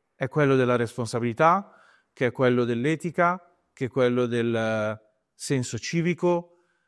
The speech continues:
che è quello del rispetto nei confronti del prossimo.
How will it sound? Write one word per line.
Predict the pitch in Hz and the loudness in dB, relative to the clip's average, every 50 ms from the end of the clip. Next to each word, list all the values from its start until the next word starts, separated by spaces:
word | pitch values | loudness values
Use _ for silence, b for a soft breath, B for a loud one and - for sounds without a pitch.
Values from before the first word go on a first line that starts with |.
| _ _ _ | _ _ _
che | - | -4
è | 143 | 0
quello | - 180 180 185 | 2 2 4 4
del | 170 147 139 135 | 6 6 6 4
rispetto | 131 139 - - - - 180 180 170 180 - | 4 0 -4 -2 2 2 2 2 0 -2 -4
nei | 151 139 127 | -4 -4 -4
confronti | - 127 117 - 131 123 107 113 | -6 -6 -8 -6 -8 -8 -4 -4
del | 113 107 | -6 -4
prossimo. | - 113 110 101 95 - - - - 90 90 87 - | -4 -4 -4 -4 -6 -8 -10 -12 -12 -12 -14 -14 -18